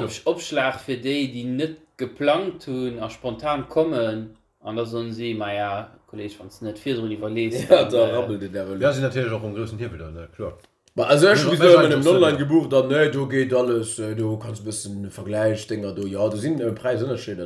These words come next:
Speaker 2: das verstehe ich schon nicht mehr. Das ist einfach immer, an der Länge, nur für ein Auto, das
Speaker 3: Das war aber
Speaker 2: das
Speaker 3: relativ witzig, weil wir sind in ein Auto sicher gegangen, so die Frau,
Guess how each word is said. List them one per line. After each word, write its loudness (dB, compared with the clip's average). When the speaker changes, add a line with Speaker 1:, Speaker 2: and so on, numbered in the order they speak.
Speaker 2:
das -20
verstehe -14
ich -12
schon -4
nicht -2
mehr. 6
Das -4
ist 2
einfach 2
immer, 0
an -4
der 0
Länge, 2
nur 2
für 0
ein 4
Auto, -4
das -10
Speaker 3:
Das -14
war 2
aber 2
Speaker 2:
das 2
Speaker 3:
relativ -10
witzig, -10
weil -8
wir -8
sind -10
in -8
ein -6
Auto -8
sicher -6
gegangen, -8
so -8
die -14
Frau, -6